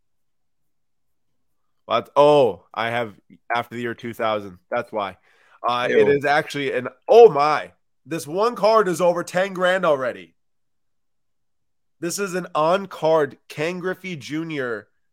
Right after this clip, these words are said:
Speaker 2: Oh, I didn't realize
Speaker 1: rookie
Speaker 2: it was a P S A ten ten.
Speaker 1: auto. So the reason why it's so big is because it's P S A ten for the card grade and for the auto grade. Um, obviously, they didn't have Pac pulled authenticated autographs in eighty-nine,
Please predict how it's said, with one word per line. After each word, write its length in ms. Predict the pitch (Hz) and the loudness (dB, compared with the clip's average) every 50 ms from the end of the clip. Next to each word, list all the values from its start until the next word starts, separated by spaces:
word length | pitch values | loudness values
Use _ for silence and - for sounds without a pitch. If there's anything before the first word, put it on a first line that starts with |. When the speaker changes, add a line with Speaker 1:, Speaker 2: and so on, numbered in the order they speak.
| _ _ _ - | _ _ _ -8
Speaker 2:
Oh, 80 | 104 104 | -6 -2
I 80 | 104 | 0
didn't 180 | 110 120 120 107 | 0 0 0 0
realize 240 | 101 104 104 101 95 | 0 -2 -2 -2 -2
Speaker 1:
rookie 20 | |
Speaker 2:
it 20 | |
was 100 | 92 90 | -6 -10
a 40 | 90 | -12
P 140 | - - 110 | -10 -8 -8
S 120 | 98 95 | -8 -8
A 80 | 98 85 | -8 -12
ten 220 | - - 98 92 | -10 -10 -10 -10
ten. 200 | 85 87 85 92 - | -10 -10 -4 0 2
Speaker 1:
auto. 340 | 156 160 151 131 110 98 104 | 2 2 2 0 -4 -6 -10
So 200 | - - 151 143 | -10 -6 -6 -4
the 100 | 143 143 | -4 -2
reason 300 | 165 185 202 170 185 175 | -4 -4 -4 -4 -2 0
why 140 | 170 160 | 0 0
it's 120 | 147 143 - | 0 -2 -6
so 240 | - - 175 151 131 | -4 -2 0 0 0
big 400 | 117 92 151 165 160 151 123 135 | -2 -4 -2 -2 -2 -2 -2 -6
is 140 | 135 107 | -12 -10
because 300 | 107 139 120 147 139 131 | -12 -12 -10 -8 -8 -8
it's 160 | 151 139 - - | -8 -10 -12 -14
P 220 | _ - 170 175 190 | _ -12 -8 -4 -4
S 120 | 190 - | -4 -4
A 120 | 190 165 156 | -6 -10 -10
ten 300 | - - 160 160 160 147 | -8 -6 -6 -6 -6 -6
for 120 | - 151 | -10 -10
the 120 | 131 123 | -12 -12
card 420 | - - - - 160 175 180 156 131 | -14 -12 -6 -2 0 0 0 -2 -8
grade 260 | 135 127 120 117 107 _ - | -10 -10 -10 -10 -12 _ -14
and 240 | 139 151 160 180 175 | -10 -10 -8 -10 -10
for 180 | - 165 160 | -10 -12 -10
the 120 | 143 139 135 | -8 -6 -6
auto 360 | - 120 135 147 156 151 139 | -6 -2 -4 -2 -2 -4 -6
grade. 380 | 110 120 120 113 113 113 107 - _ _ _ _ _ _ - - | -6 -8 -8 -8 -8 -8 -12 -16 _ _ _ _ _ _ -10 -10
Um, 160 | 123 127 - - | -10 -10 -6 -2
obviously, 460 | 139 151 151 160 175 156 - 165 160 | -2 -2 -2 -2 -6 -8 -6 -6 -2
they 80 | 151 | -2
didn't 160 | 147 147 143 143 | -2 -2 -2 -4
have 240 | 143 139 135 - | -4 -4 -6 -6
Pac 300 | - 131 135 139 135 - | -6 -4 -4 -4 -4 -6
pulled 240 | - - 139 135 127 | -8 -8 -6 -6 -4
authenticated 580 | 131 127 123 - 135 135 131 131 113 127 123 113 | -4 -4 -4 -6 -8 -8 -8 -8 -10 -8 -6 -4
autographs 440 | 117 123 131 131 131 127 120 - - | -4 -4 -2 -2 -4 -4 -6 -6 -12
in 120 | 120 - | -14 -12
eighty-nine, 600 | 120 123 117 113 110 107 107 117 135 151 165 151 | -12 -10 -10 -10 -10 -10 -8 -6 -6 -6 -6 -8